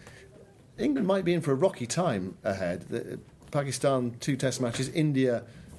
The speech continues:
five test matches, and then, you know, the, the winter, and not, let's not look too far ahead, but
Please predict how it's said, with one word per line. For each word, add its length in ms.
five 400
test 280
matches, 600
and 120
then, 400
you 100
know, 80
the, 120
the 180
winter, 360
and 120
not, 140
let's 140
not 140
look 160
too 160
far 220
ahead, 340
but 220